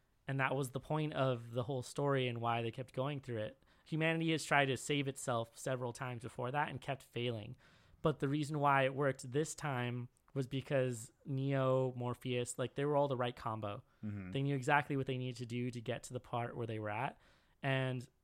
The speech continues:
Speaker 1: um, because they were all so self-sacrificing, they were able to finally break free of the Matrix and of what's going on and sort of move forward with their story. And so that is, like, that's probably, like, the most important bit.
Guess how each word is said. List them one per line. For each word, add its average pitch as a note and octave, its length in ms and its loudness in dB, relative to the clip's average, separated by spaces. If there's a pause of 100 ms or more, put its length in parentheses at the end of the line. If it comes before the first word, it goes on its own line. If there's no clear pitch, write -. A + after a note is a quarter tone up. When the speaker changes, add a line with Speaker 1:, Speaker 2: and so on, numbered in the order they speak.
(160)
Speaker 1:
um, C3 200 -2
because C3+ 440 2
they C#3 160 2
were C3+ 100 6
all C3 320 6
so B2 560 0
self-sacrificing, A#2+ 1160 -4
they A2 120 -2
were A2 60 -2
able A2 200 -4
to A2 180 -6
finally A2 340 -6
break G#2+ 300 -4
free A2 360 -6 (600)
of A2+ 280 -2 (100)
the A#2+ 60 -12
Matrix A2 580 -8
and A2 260 -6
of G#2+ 220 -6
what's G#2+ 180 -8
going G#2 260 -6
on G#2 160 -6
and G#2 140 -8
sort G#2+ 220 -4
of G#2 140 -10
move A2 280 -8
forward G#2 360 -4
with G#2+ 120 -8
their A2 160 -8
story. A2 400 -8 (720)
And B2+ 220 -2
so A#2 460 0 (100)
that C#3 320 2
is, C3 180 0
like, B2 240 0 (120)
that's D#3 180 2
probably, B3 180 0
like, F3 140 2
the D#3 60 -2
most D3 180 0
important C#3 380 -2
bit. D3+ 260 2